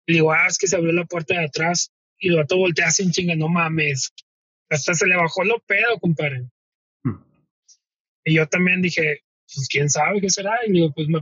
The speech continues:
Speaker 1: me echas la mano? ¿La, la puedes cerrar, porfa?" O sea,
Speaker 2: Es
Speaker 1: no se abrió completamente, ¿verdad? Pero nada más se abrió lo suficiente para que se prendiera el foco. Entonces,
Speaker 2: Sí,
Speaker 1: ya
Speaker 2: sí.
Speaker 1: la cierra, la cierra fuerte.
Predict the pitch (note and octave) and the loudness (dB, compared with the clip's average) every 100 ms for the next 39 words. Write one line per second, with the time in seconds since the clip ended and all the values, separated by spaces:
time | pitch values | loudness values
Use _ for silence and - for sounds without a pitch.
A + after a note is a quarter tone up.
0 | - E3+ D#3+ G#3 G3+ G#3 G#3+ A3 G3+ E3+ | -2 0 0 0 0 0 0 0 2 2
1 | D3+ D#3+ D3+ E3+ F#3 G3+ G3 F#3+ A3 G3+ | 2 0 0 0 0 0 0 0 -2 0
2 | D#3 C#3 - _ D#3+ G3 F#3 F3+ A#3+ A#3 | -2 -4 -6 _ -2 0 2 0 0 0
3 | A3+ G#3 G#3+ G#3+ G3 G#3 G#3 B3 E3+ D#3+ | -2 -4 -6 -4 -2 0 0 -2 -2 0
4 | E3+ - _ _ - E3+ D#3+ D#3 D#3 D#3+ | -2 -6 _ _ -2 0 2 2 0 0
5 | G3 F#3+ F#3+ G3 G3 G3 F#3 F#3+ E3+ G3+ | 0 0 2 2 0 -2 -2 -2 -2 -2
6 | F3+ D#3+ D3+ C#3+ D3 D3+ D3+ D#3+ - - | -2 -2 -4 -8 -6 -4 -4 -2 -4 -8
7 | _ _ _ _ _ - F3 - _ - | _ _ _ _ _ -2 -2 -4 _ -8
8 | E3+ F3+ F3 F3 G#3 - B3 A#3+ A#3+ G#3+ | -6 -2 0 0 0 0 -2 0 -2 -2
9 | E3+ - F3 G#3+ - A#3+ A#3 A3+ A3 | -2 -2 -2 -4 -2 -2 -2 -4 -4